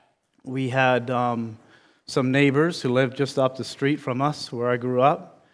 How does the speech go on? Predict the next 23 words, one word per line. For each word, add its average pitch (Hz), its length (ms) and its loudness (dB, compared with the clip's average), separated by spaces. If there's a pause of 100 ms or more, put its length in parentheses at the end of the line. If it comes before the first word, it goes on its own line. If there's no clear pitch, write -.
(320)
in 113 100 -8
Geis 127 340 0
Road 139 280 0
there. 135 400 2 (360)
Um, 110 440 -8
Jake 139 320 0
and 113 180 -2
Miriam 131 400 0
Miller, 156 320 2
for 120 300 -10
maybe 123 260 -4
some 127 240 -4
of 117 180 -6
you 120 140 -4
older 135 320 0
fellows 127 460 -4
here, 139 160 0
you 127 140 -4
remember, 131 520 -4 (640)
uh, 117 160 -4
Jake 123 300 -4
and 117 100 -4
Miriam. 123 460 -2